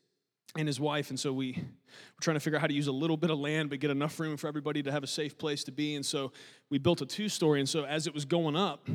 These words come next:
it's, it, it, it, like, was kind of above everything else, right? And so people are walking by, and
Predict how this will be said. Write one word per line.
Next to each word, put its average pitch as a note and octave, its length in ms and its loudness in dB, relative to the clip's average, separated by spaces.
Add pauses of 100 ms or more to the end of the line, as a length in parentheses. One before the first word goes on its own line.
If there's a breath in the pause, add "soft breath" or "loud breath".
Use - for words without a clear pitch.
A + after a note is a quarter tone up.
(140)
it's, - 400 -6
it, C#3 80 -16 (100)
it, - 180 -14
it, D#3 140 -6
like, C3+ 160 -4 (220)
was C3 240 -8 (100)
kind E3+ 160 -2
of D3 80 -2
above D#3 380 4
everything D#3 360 0
else, E3+ 240 0
right? D3+ 80 -2
And C#3+ 80 -6
so - 80 -4
people E3 260 0
are D3+ 40 2
walking D3+ 340 0
by, D#3 240 2
and C3+ 60 -4